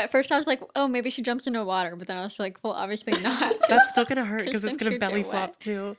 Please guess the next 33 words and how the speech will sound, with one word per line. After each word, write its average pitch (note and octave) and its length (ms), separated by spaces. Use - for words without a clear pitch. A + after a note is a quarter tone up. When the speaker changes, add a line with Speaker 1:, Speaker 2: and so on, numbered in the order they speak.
Speaker 2:
Okay, A3 240
Speaker 1:
Yeah. G3 140
Speaker 2:
wait, G3 240
I'm G#3+ 140
looking A3+ 220
through C4 160
my, C#4+ 100
Speaker 1:
Wait. C4 60
Speaker 2:
like, G#3+ 140
my G#3 140
camera G3+ 340
roll G#3 160
now, G#3+ 320
and, A3 200
like, G#3+ 300
Speaker 1:
Me A#3+ 140
too. A3 360
Speaker 2:
the, A#3 140
the A#3 80
choreography G#3+ 920
and F#3+ 120
the F#3+ 60
chairs G3 500
and G3+ 140
stuff, G#3+ 320
like, G#3 220
I G#3 100
will A3+ 140
die G3+ 260
on F#3+ 80
this G3 160
hill. G3+ 140
I'm G3 180